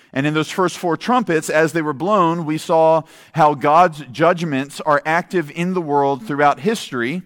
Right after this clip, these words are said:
until one day when final judgment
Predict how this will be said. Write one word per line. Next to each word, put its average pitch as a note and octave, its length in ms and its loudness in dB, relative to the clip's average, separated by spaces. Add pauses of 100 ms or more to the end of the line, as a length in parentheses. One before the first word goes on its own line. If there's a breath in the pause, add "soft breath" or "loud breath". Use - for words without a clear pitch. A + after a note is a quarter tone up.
(360 soft breath)
until D#3+ 260 -4
one G3 240 2
day D3 300 4
when C#3+ 180 -4
final F#3 540 2
judgment C3+ 720 -4